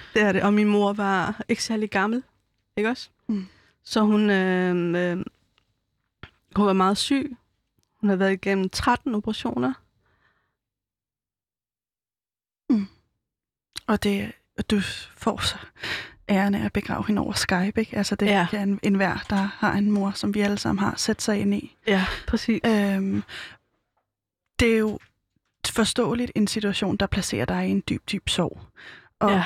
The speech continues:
Speaker 2: og på et tidspunkt, så, øhm, <clears throat> oplever du det, du har beskrevet som at blive begravet i sorg. Øhm.
Speaker 1: Ja,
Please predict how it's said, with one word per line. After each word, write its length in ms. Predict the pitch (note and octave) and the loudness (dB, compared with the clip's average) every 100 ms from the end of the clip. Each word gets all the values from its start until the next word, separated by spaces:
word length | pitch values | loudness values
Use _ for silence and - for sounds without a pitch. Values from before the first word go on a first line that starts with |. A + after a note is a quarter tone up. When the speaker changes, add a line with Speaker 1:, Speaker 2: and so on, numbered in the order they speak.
| - | 0
Speaker 2:
og 120 | A3 | -2
på 100 | A3 | -2
et 60 | G#3+ | 0
tidspunkt, 500 | A#3 G#3+ A3 G3+ - | -2 -2 -2 -2 0
så, 340 | G#3 G#3 - - | 0 0 -2 -2
øhm, 320 | G3+ F#3+ F#3+ | -2 0 0
<clears throat> 260 | G3+ G#3 G3+ _ _ _ _ _ _ _ _ _ _ _ _ _ _ _ _ _ _ - | 0 0 -4 _ _ _ _ _ _ _ _ _ _ _ _ _ _ _ _ _ _ 0
oplever 440 | G#3 A#3 A3 G#3 | 0 2 0 2
du 220 | G#3 G#3 - - | 0 0 -4 0
det, 120 | G#3 | 2
du 60 | G#3 | 2
har 100 | G3+ | 0
beskrevet 420 | G3 - - F#3+ | -4 -2 -2 -2
som 180 | G#3 F#3+ | -2 -2
at 60 | |
blive 140 | G3 G3 | -2 0
begravet 600 | G3+ - G3 - - G#3 | 0 0 0 -2 -4 -4
i 40 | |
sorg. 380 | - G3 - - - _ _ - - - - - | -2 -2 -4 -10 -18 _ _ -14 -14 -18 -10 -2
Øhm. 140 | G3+ | 2
Speaker 1:
Ja, 140 | G#3 | 4